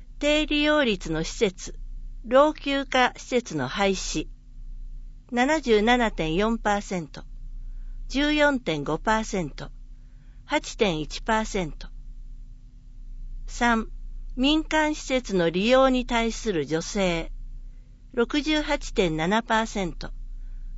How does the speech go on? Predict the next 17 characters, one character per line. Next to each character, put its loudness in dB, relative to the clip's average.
二 4
十 2
点 -2
八 -8
パ 2
ー 0
セ -4
ン -6
ト、 -16
十 0
点 2
四 4
パ 0
ー -2
セ -6
ン -8
ト。 -14